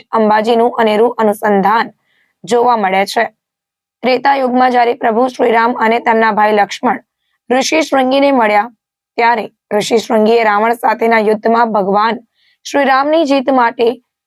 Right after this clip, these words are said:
શ્રીરામને આદ્ય શક્તિ માં જગદંબાની પૂજા કરવાનું અને તેમને પ્રસન્ન કરવાનું સૂચન કર્યું હતું.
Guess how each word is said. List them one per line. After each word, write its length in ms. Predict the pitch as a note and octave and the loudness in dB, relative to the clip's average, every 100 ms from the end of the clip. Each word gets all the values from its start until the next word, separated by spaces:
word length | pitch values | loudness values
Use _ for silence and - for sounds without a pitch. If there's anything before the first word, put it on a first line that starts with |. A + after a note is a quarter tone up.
| - | -12
શ્રીરામને 560 | - C#4 C4+ B3 B3 B3+ | -2 0 2 0 0 -2
આદ્ય 380 | - A3+ G3 C4 | 0 -2 0 -2
શક્તિ 360 | B3+ B3 - | -2 -4 0
માં 240 | A#3+ A3+ B3 | 0 2 0
જગદંબાની 580 | A3+ G#3 G#3+ A3 A3+ A#3+ | 0 0 0 2 2 0
પૂજા 360 | - A3+ A3 | 0 2 2
કરવાનું 500 | A3 - G#3+ G#3+ A#3 | 0 -2 0 0 -2
અને 220 | - A3+ | 0 -2
તેમને 280 | A3 A3 A3 | -2 -2 -2
પ્રસન્ન 440 | A3 B3 A3 B3 B3 | -2 -8 -2 -2 0
કરવાનું 480 | A#3 G#3+ G3 G#3+ | -2 0 0 0
સૂચન 380 | B3 C4+ B3 B3 | -2 -4 -2 -2
કર્યું 320 | B3 G#3+ G3+ G3 | 0 -2 0 0
હતું. 280 | - - | -2 -4